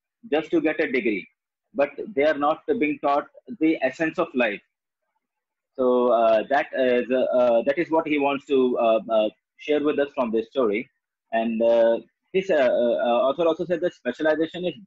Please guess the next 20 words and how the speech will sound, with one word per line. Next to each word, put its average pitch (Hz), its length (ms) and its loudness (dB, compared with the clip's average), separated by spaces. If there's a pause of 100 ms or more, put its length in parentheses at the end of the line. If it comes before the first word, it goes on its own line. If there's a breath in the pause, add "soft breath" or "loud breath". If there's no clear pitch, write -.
(120)
uh, 113 200 -2
is 123 200 -2
better, 139 300 -2 (160)
is 135 240 2
best, 156 320 -2 (380)
but 151 240 -2 (680)
better 123 300 0
for 190 200 2
us 180 140 2 (240)
is 147 140 -2
to 175 100 2
have 165 220 0 (160)
wide 160 260 2 (160)
knowledge 135 480 0 (160)
about 127 340 0
different 147 380 -2
domains. 98 380 -4 (720)
Uh, 110 380 2
as, 120 260 2 (100)
uh, 131 280 2